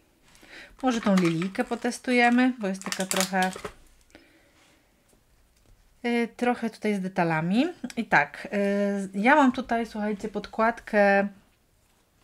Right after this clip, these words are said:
taką kuchenną, silikonową. Ona jest z Biedronki. Y, uważajcie, bo to wszystko jest oczywiście gorące, więc polecam, wiecie, trochę uwagi. E, i tak, zacznijmy od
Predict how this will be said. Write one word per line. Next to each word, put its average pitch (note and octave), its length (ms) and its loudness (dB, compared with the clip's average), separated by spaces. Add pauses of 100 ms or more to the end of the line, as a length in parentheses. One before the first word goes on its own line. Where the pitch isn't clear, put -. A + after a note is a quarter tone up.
(240)
taką G3+ 240 0
kuchenną, F#3+ 500 2
silikonową. F#3 680 -2
Ona G3+ 220 0
jest F3 180 -2
z E3+ 60 -8
Biedronki. F#3 640 -2 (960)
Y, F#3+ 180 2
uważajcie, A#3+ 380 4
bo A3+ 60 -2
to A3 80 -4
wszystko - 200 -6
jest G#3+ 100 -6
oczywiście F#3+ 340 -8
gorące, F3 720 -2 (1000)
więc F#3 360 -4
polecam, F#3+ 560 -2
wiecie, E3+ 200 -8
trochę F3+ 260 -6
uwagi. E3 520 -4 (760)
E, F#3+ 240 4
i D4+ 240 -2
tak, F#3+ 200 4
zacznijmy C4 460 -2
od - 320 -8